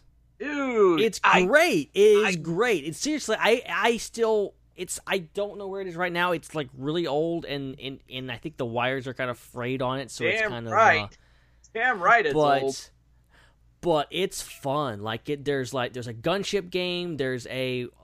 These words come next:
Speaker 2: one of them was really addicting was there's a game where you're riding Boga as Obi-Wan, and you're, like, it's, like, a top scrolling thing, and you have to avoid and also shoot stuff. It's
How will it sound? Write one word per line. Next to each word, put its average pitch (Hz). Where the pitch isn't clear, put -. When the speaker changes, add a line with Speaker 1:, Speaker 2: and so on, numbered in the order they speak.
Speaker 2:
one 151
of 208
them 147
was 127
really 139
addicting 120
was 113
there's 120
a 117
game 135
where 123
you're 120
riding 127
Boga 127
as 113
Obi-Wan, 135
and 127
you're, 123
like, 120
it's, -
like, 117
a 120
top -
scrolling 135
thing, 156
and 120
you 120
have 127
to 131
avoid 131
and 123
also 117
shoot 139
stuff. 151
It's -